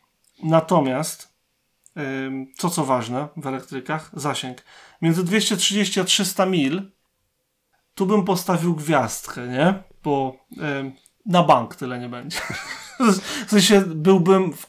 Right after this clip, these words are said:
absolutnym szoku, gdybym miał taki zasięg. Em, to, co ja obstawiam, tak sto pięćdziesiąt plus, w zależności od obciążenia, a nawet mniej.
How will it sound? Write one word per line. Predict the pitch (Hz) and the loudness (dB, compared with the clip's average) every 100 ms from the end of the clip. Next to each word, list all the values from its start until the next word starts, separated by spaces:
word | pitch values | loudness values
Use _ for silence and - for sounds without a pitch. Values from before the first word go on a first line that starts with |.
| - | 0
absolutnym | 185 180 - - 160 156 - 147 | 4 4 0 -2 0 0 -2 -4
szoku, | - 135 139 135 | -2 -4 -4 -6
gdybym | 139 139 | -4 -2
miał | 135 131 | -2 -4
taki | 135 135 131 | -6 -6 -6
zasięg. | 131 123 175 202 - _ _ - _ _ - | -6 -2 -2 -2 -8 _ _ -20 _ _ -4
Em, | 147 143 143 143 - | -2 0 -2 -6 -4
to, | 190 | -2
co | 180 180 | 2 4
ja | 165 | 4
obstawiam, | 160 - 170 156 151 | 4 0 0 0 0
tak | 156 - | -4 -4
sto | - 180 | -4 -2
pięćdziesiąt | 175 170 156 147 147 - | 0 0 0 -2 -6 -4
plus, | 147 196 - - _ _ | -2 -2 -4 -16 _ _
w | 196 | -10
zależności | 156 147 147 139 151 | -6 -4 -4 -6 -6
od | 139 | -6
obciążenia, | 127 143 127 131 156 196 - - - - | -6 -8 -6 -4 -4 -4 -8 -20 -20 -4
a | 156 | 4
nawet | 165 165 160 | 4 4 0
mniej. | 165 165 131 170 | 0 2 0 -2